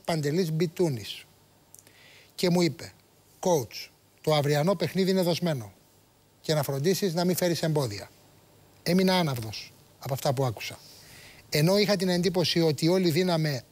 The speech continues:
αγώνα προκειμένου να διασωθεί η ομάδα, μάθαινα ότι ο πρόεδρός της είχε δώσει το παιχνίδι, δηλαδή είχε προσυμφωνήσει την ήττα της ομάδας. Παρακάλεσα τον Σάβα Παντελίδη να ηρεμήσει.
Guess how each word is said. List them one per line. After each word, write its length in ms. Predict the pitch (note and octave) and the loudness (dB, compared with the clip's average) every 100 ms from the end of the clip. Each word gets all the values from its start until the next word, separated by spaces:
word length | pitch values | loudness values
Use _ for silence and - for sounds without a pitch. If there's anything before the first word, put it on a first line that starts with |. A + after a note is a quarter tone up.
| - | -6
αγώνα 500 | C#3 A#2+ F#3 F3 D#3 | -2 0 2 2 0
προκειμένου 440 | C#3+ B2+ D3+ F3+ | -2 -2 0 2
να 100 | E3+ | 2
διασωθεί 420 | C#3+ C3+ B2+ D#3+ | 0 -2 -2 0
η 60 | D3 | 0
ομάδα, 500 | A#2 C3 D#3 F#3 G#3 - - - - _ | 0 0 2 0 -4 -14 -20 -20 -20 _
μάθαινα 400 | E3+ F#3 G3 F3+ | 0 2 2 2
ότι 200 | D#3 D3+ | 0 0
ο 120 | C#3+ | -2
πρόεδρός 580 | - G#3 F#3 C#3+ E3+ - | 0 2 2 2 0 0
της 280 | G3+ - - - _ _ | -4 -6 -10 -20 _ _
είχε 260 | - E3+ D#3+ | -4 0 0
δώσει 300 | C3 G#3+ F#3+ | 2 0 0
το 100 | D#3+ | -4
παιχνίδι, 520 | C#3+ C3+ D#3 E3 G3+ - - - - - | -4 -2 -2 0 -2 -6 -14 -14 -14 -2
δηλαδή 360 | C#3 D3+ D3+ | 0 2 2
είχε 240 | G3+ F3+ F3 | 2 0 0
προσυμφωνήσει 1000 | E3 D3 D#3 - D3 F#3+ G#3 - A2+ - - | 0 0 0 0 0 2 2 0 -4 -10 -4
την 160 | D#3+ | 0
ήττα 180 | F3 D#3 | 0 0
της 120 | - | 0
ομάδας. 540 | C#3+ C3 A#2 G#2 - - _ _ - - - - - - _ | 0 0 -2 -6 -18 -20 _ _ -20 -20 -20 -20 -20 -20 _
Παρακάλεσα 520 | D#3+ D#3 D3 G#3+ G#3+ | 0 0 2 2 2
τον 80 | G#3 | 0
Σάβα 220 | E3+ G#3+ | 2 2
Παντελίδη 420 | G3+ F#3 F3 G#3+ G3+ | 2 2 2 2 2
να 100 | G3 | 2
ηρεμήσει. 560 | F#3 F#3 F#3 - G2 | 2 2 0 -2 -6